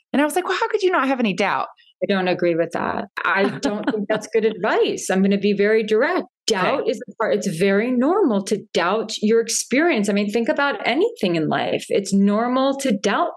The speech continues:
Speaker 2: things along
Speaker 1: Okay.
Speaker 2: the way. We get in our heads all the time. Our minds can be incredibly messy and neurotic.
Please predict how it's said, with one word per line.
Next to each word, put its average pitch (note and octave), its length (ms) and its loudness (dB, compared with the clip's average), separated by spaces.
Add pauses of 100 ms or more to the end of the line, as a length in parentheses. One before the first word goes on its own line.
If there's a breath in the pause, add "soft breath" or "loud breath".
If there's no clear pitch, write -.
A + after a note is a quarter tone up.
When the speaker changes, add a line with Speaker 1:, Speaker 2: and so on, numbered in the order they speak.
Speaker 2:
things - 640 -4
along G3 320 2
Speaker 1:
Okay. A3+ 120 0
Speaker 2:
the A#3 80 2
way. C4+ 200 2 (180)
We E3+ 140 2
get G#3 200 2
in A#3+ 120 0
our A#3+ 140 0
heads A3 920 -2 (320)
all A#3 340 2
the C4+ 120 2
time. C4+ 640 0 (260 loud breath)
Our E3+ 140 0
minds A#3 560 2
can B3 180 0
be A#3 100 4
incredibly A3+ 880 2
messy A#3 680 2
and F#3 180 2
neurotic. A3 600 2